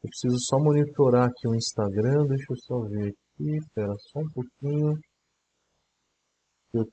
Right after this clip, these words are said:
tenho Escreva, né? Maravilha, galera.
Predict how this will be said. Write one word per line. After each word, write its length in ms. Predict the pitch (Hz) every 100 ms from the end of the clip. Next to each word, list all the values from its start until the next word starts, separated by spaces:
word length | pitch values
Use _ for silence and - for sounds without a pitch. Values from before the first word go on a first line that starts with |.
| _
tenho 320 | 110 110 117 127 _ _ _ _ 440 440 359 - _ _ _ 110 107 113 - _ _ _ _ _ _ _ _ _ _ _ _ 127 123 117 120 _ _ _ _ _ _ _ _
Escreva, 560 | - - 151 139 104
né? 200 | 95 98 117 - _ _ _ _ _ _ _ _ _ _ _ _ _ _ _ _ _ _ _ _ _ _ _ _ _ _ _ _ _ _
Maravilha, 460 | 131 160 175 190 156
galera. 460 | 131 120 117 107